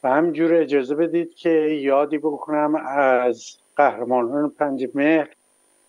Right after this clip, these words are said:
اه، سال هزار سیصد شصت که، اه، زمین را در تهران زیر پای خمینی به لرزه در آوردند.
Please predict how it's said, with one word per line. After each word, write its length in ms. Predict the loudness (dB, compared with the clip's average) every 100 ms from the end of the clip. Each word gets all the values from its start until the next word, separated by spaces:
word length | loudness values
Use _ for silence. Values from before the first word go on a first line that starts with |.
| _ _ _ -2
اه، 340 | 2 4 2
سال 340 | 2 2 2 2
هزار 480 | 0 0 0 -2
سیصد 320 | -6 -4 0 0
شصت 500 | -2 -4 -4 -8 -2
که، 400 | 0 2 0 -4 _ _ _ _ _ -2
اه، 540 | 2 2 2 0 0 -2
زمین 760 | -8 -14 -2 0 2 0 2 4
را 220 | 4 4
در 240 | 2 0 -2 -2
تهران 440 | -2 0 -2 -2
زیر 280 | -2 0 0
پای 280 | 0 0 0 -4
خمینی 400 | -6 -6 -4 0
به 100 | 2
لرزه 480 | 2 2 0 0 0
در 220 | 0 -2
آوردند. 400 | -6 -8 -10